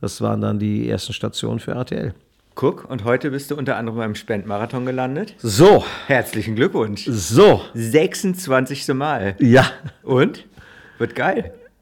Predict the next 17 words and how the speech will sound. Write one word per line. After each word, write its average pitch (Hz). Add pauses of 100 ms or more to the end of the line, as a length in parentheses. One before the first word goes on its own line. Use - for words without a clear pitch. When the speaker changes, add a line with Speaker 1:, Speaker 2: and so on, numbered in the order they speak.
(280)
Speaker 1:
Der 101
sechsundzwanzigste 139
Spendenmarathon, 131
der 113
wird -
was 107
ganz 120
Besonderes, 90
weil 104 (720)
wir 104
haben 117
drei 117
große 117
Themen 101
in 92
diesem -
Jahr. -